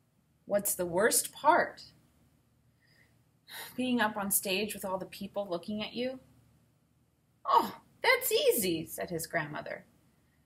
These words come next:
"You can be clever, clever as a coyote. The coyote always has a trick, some trick to help him out of trouble. When you're up there on the stage, you don't have to look at people.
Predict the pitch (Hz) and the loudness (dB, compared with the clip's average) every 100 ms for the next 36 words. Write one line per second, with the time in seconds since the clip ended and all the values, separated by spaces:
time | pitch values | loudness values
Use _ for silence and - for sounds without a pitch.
0 | _ 440 427 294 196 - - 214 - 143 | _ 4 6 4 0 -2 0 0 0 -6
1 | - - _ - - 277 294 254 226 196 | -10 -16 _ -12 4 8 10 10 8 6
2 | 196 - 175 160 151 151 - _ _ _ | 0 -2 0 0 -2 -6 -18 _ _ _
3 | _ - 214 - 240 240 277 247 220 220 | _ -6 -4 4 10 12 12 12 10 8
4 | 214 - 202 196 170 - 247 - _ - | 6 2 2 0 -2 -2 -4 -4 _ -4
5 | 269 254 247 349 - 214 214 220 220 175 | 2 2 4 0 0 -4 0 0 0 -2
6 | 156 160 - 196 - - _ _ _ _ | -4 -4 -2 -2 -2 -10 _ _ _ _
7 | _ - - _ 196 220 233 240 254 277 | _ -20 -20 _ 0 4 6 10 10 10
8 | 247 247 247 247 247 277 262 208 196 175 | 6 6 6 4 0 0 0 0 -2 0
9 | 320 311 262 - 185 170 - - 156 - | 0 0 -2 -2 -2 -2 -4 -10 -10 -12
10 | 151 220 | -12 -14